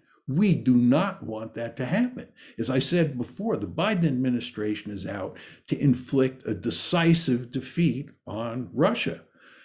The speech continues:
If the Ukrainians decide to cut a deal and allow Russia to win in some <laughs> meaningful sense,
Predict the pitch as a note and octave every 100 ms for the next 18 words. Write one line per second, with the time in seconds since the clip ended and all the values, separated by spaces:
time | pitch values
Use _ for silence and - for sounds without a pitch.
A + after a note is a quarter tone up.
0 | _ - C#3 C#3+ C3 E3+ G3+ A#3 D#3+ B2+
1 | B2 - - C3 A#2+ - - - C#3+ A2+
2 | G2+ G3 F#3 C#3 C3 - A2+ B2+ B2 G#2+
3 | A#2+ C3+ C#3+ B2+ A2+ A2+ A2+ _ _ G#2+
4 | C3+ F3+ E3+ A#2+ G#2+ - _ _ _ -
5 | B2+ A2+ D3+ F3 A#2+ B2 A#2 - - C#3+
6 | C3+ G#2+ A#2+ - - C3 - - F#2 -
7 | D3+ F#3 A#2+ -